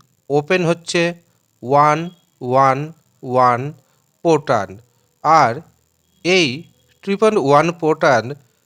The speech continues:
খুবই গুরুত্বপূর্ণ হতে চলেছে তিনটি মাত্র রাশির জন্য। এই দিন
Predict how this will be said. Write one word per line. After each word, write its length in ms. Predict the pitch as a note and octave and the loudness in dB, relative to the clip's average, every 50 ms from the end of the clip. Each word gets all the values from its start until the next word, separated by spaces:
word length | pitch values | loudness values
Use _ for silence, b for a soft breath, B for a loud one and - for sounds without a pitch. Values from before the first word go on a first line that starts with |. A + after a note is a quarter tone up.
| _ _ _ _ _ | _ _ _ _ _
খুবই 300 | - - F#3+ F#3 G3+ A3 | -10 -6 -4 -2 -2 -2
গুরুত্বপূর্ণ 760 | G3 D3 C#3+ D3+ E3+ E3+ E3+ - G3 E3+ F3+ F3+ F3+ F#3 F3 | -2 -2 -2 -2 -2 -2 -2 -2 -4 -2 -2 -2 0 0 0
হতে 220 | D3+ D#3+ D3+ F3 D#3 | 0 0 -2 -2 -2
চলেছে 500 | E3+ E3 E3+ E3 D3+ - E3 E3 E3 D#3+ _ b b b b b b b _ _ | -2 0 0 -2 -2 -2 -2 -2 -2 -4 _ b b b b b b b _ _
তিনটি 340 | - F#3 F#3+ G3+ G3 G#3 F#3+ | -2 -2 -2 -2 -2 -2 0
মাত্র 500 | D#3+ D3 C#3+ - - D3 C#3 C3+ C#3+ D3 - _ _ _ _ _ _ | 2 0 0 -2 -6 -6 -4 -4 -4 -6 -8 _ _ _ _ _ _
রাশির 480 | - A#2+ B2+ B2+ B2+ B2 - D#3+ D#3+ C#3 | -4 0 2 2 2 2 -2 -6 -8 -6
জন্য। 480 | A#2 B2 A2+ G#2 G2+ G2+ G2 F#2 G#2+ A#2+ - - _ _ _ _ _ - | -6 -6 -6 -6 -6 -8 -10 -12 -14 -18 -20 -20 _ _ _ _ _ -4
এই 180 | D#3+ F3 G#3 | -2 -2 -2
দিন 360 | G3+ A3+ A3 F3+ B2+ B2 D3 | 0 0 -2 -2 -2 -4 -8